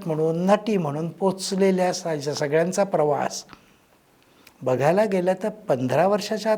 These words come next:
कोणाचाच नाही आहे. परफॉर्मिंग आर्ट्समध्ये तर सोळाव्या वर्षी पहिला रुपया हे मी कायमच बोलतो.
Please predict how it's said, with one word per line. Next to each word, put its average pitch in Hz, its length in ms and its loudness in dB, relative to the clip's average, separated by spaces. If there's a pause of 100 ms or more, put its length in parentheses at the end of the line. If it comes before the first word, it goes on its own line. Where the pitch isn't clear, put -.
(140)
कोणाचाच 208 520 -2
नाही 131 180 -6
आहे. 123 320 -14 (360)
परफॉर्मिंग 214 580 4
आर्ट्समध्ये 208 540 2
तर 208 140 0
सोळाव्या 185 640 4
वर्षी 208 320 2
पहिला 180 360 2
रुपया 175 380 2
हे 165 140 0
मी 165 120 -2
कायमच 151 500 0
बोलतो. 113 400 -8